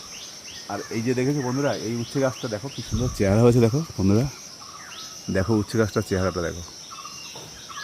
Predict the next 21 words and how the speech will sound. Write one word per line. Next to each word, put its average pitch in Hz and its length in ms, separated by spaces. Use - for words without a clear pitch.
দেখেছো? 101 280
এই 117 160
গাছটা 131 320
কিন্তু 127 180
আমার 120 220
লাগানো 104 340
নয়, 80 160
এটা 110 120
এমনি 131 240
এমনি 147 240
হয়েছে। 101 240
ওকে 113 200
শুধু 147 180
একটুখানি 165 360
বাইয়ে 113 280
দেওয়ার 147 200
জায়গা 110 180
বানিয়ে 95 240
দিয়েছিলাম, 82 320
যার 107 220
জন্যে 147 220